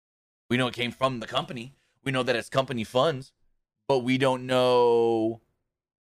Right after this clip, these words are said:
if it went to these hush money payments, if it went to Vince's pocket. We don't know if it was Vince paying out a friend for something. I have no clue. They didn't state,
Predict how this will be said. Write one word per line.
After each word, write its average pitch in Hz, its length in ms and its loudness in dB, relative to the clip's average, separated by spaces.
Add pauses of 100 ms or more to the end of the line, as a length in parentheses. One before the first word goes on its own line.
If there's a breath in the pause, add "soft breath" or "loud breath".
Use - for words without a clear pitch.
(280)
if - 100 -12
it 117 100 2
went 110 160 0
to 101 60 -16
these 92 160 -10
hush 123 220 -2
money 127 220 -2
payments, 123 680 -2
if 98 140 -10
it 98 100 -4
went 98 280 -12
to 90 420 -12 (240)
Vince's 98 360 -14
pocket. 131 640 -4
We 113 100 -10
don't 104 180 -8
know 98 180 -4
if 95 100 -8
it 101 60 -8
was 90 180 -10 (400)
Vince 110 440 -8
paying 110 340 -6
out 110 220 2
a 85 40 -4
friend 127 480 -2
for 120 160 -2
something. 127 680 -2
I 110 120 0
have 147 200 -2
no 127 220 0
clue. 120 420 0 (160 soft breath)
They 123 260 -4
didn't 143 280 -6
state, 117 440 -2